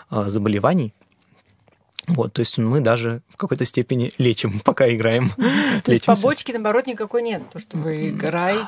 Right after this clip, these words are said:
Speaker 1: да, на-,
Speaker 2: постоянно,
Speaker 1: наоборот,
Speaker 2: да,
Speaker 1: это
Speaker 2: да.
Speaker 1: же постоянное напряжение мышц, э,
Speaker 2: Мгм.
Speaker 1: дыхательных путей, вот, и мы, как бы, скажем так, немножко даже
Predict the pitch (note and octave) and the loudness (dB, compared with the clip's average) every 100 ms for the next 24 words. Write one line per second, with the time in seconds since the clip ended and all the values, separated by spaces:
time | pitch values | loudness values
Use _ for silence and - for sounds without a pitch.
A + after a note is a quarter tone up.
0 | - B2+ C#3+ C3 A#2+ A#2+ F#3 - B2 C#3+ | 2 6 6 6 2 0 2 2 2 2
1 | E3 B2+ B2+ A2 G#2+ G#2+ G#2 G#2+ - - | 2 0 -2 -2 0 0 0 -2 -4 -2
2 | A#2 A#2 G#2+ G#2 A#2 A2 A2 G#2 G2+ A#2+ | 0 0 -2 -4 -4 -2 0 0 0 2
3 | D#3+ - - - - - A3+ G3+ A2+ C#3 | 2 0 -6 -10 -14 -6 -6 0 0 2
4 | E3+ A2 - G#2+ - F3+ - C#3 D3+ D#3+ | 2 0 0 -6 -4 -4 2 2 2 -2
5 | _ - - - - A2 G#2+ G#2 - F3+ | _ -20 -20 -14 -6 0 0 0 -4 -4
6 | G#2+ G2+ G2+ G#2+ A2 A2 B2+ C3+ - - | -2 -2 -2 -4 -2 -2 -2 -2 -4 -6
7 | - C#3 D3 - G3+ - - G#2 A2 - | -10 -12 -12 -10 -12 -8 -6 -2 -2 -2
8 | F3 B2+ A#2+ - - - - - G#2 B2+ | -2 -2 -6 -8 -14 -16 -10 0 2 2
9 | - B2 C3+ | 2 2 2